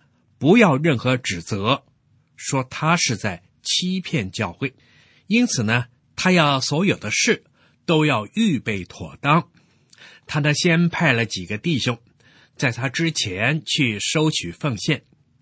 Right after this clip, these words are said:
这样呢，当他到达那里的时候，就已经预备好了。这样他就可以拿着已经收集好了的奉献，带着这些个金钱前往耶路撒冷的教会去。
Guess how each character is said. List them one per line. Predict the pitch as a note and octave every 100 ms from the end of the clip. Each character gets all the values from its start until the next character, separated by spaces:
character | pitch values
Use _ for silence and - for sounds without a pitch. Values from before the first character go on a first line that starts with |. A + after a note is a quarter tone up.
| _ _ _ - -
这 | - F#3
样 | D#3
呢， | C#3 C3+
当 | - D3+
他 | D3+ C#3+
到 | - E3+ A2
达 | A2+
那 | C3 D#3+
里 | G#2+ E2+
的 | G#2
时 | - A#2
候， | B2 G#2+ - _ _
就 | - C3+ G2
已 | F2+ F2
经 | C3 C3+
预 | F#3+ C#3
备 | G#2
好 | - E2 C#2+
了。 | G#2 - _ _ _ _ _ - - - _
这 | -
样 | C3+ B2+
他 | - C3+
就 | C3+
可 | - C#3
以 | A2+ G2 F#2 - A2+
拿 | A2 A#2
着 | C#3 C#3+
已 | F2+
经 | F#2 B2+ B2
收 | - E3+ D#3
集 | - C3+
好 | A2
了 | F2 F#2+
的 | G2
奉 | B2 E3 A2+
献， | - D#3 - _ _ _ - - _
带 | G3 F3 B2+
着 | A2+ G#2+
这 | G#2+ C#3
些 | G#2+ B2+
个 | A#2+ A#2+ G#2+
金 | - D#3
钱 | D3+ A2 G2+ A#2 - _ - - _
前 | - C3+ F3+
往 | C3+ F2+ F#2+ C#3+
耶 | D3
路 | D3+ D3
撒 | D#3+ C#3+
冷 | E2
的 | E2
教 | - G2+ F2
会 | F2+
去。 | - D3